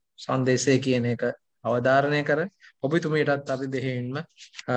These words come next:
ස්තුතිවන්ත වෙනවා. අ, ඉතින් දැන් කාල වේලා නම් බොහෝ ඉක්ම ගිහිල්ලා තිබෙන්නේ. අ, අපි ආරාධනා කරපු තවත් මේ පිළිබඳව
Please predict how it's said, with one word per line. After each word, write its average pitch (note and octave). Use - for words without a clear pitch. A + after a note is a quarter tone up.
ස්තුතිවන්ත D3
වෙනවා. B2+
අ, C#3
ඉතින් D3+
දැන් D3
කාල D#3
වේලා D#3
නම් D3
බොහෝ C#3
ඉක්ම C#3+
ගිහිල්ලා C3
තිබෙන්නේ. D3+
අ, C3
අපි C#3
ආරාධනා D3+
කරපු D3+
තවත් C3+
මේ C#3+
පිළිබඳව C3+